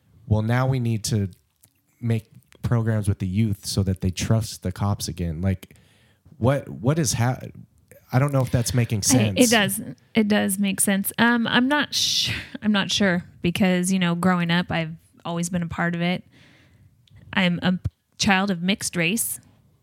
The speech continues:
Speaker 2: Um, so I, you know, my father's side of the family, they're black, and my mom's side of the family is white. And this is just the life that I've lived my whole life. If you look at me, I don't look black.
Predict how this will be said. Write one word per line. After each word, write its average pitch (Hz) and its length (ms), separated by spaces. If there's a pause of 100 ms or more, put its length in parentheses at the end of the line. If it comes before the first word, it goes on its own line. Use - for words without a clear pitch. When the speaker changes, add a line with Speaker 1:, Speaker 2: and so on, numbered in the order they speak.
(440)
Speaker 2:
Um, 165 600
so 165 500
I, 160 540
you 185 100
know, 170 60
my 165 200 (200)
father's 175 320
side 170 160
of 165 60
the 175 80
family, 165 400
they're 156 160
black, - 600 (200)
and 170 260
my 165 60
mom's 160 300
side 160 140
of 147 60
the 165 60
family 156 340
is 180 140
white. 254 320 (100)
And 180 300
this 175 160
is 170 100
just - 220
the 160 80
life 156 240
that 165 120
I've 156 160
lived 185 260
my 196 120
whole 190 180
life. 185 360 (340)
If 185 160
you 196 100
look 277 200
at - 120
me, 190 200
I 180 80
don't 170 300
look 208 220
black. 165 380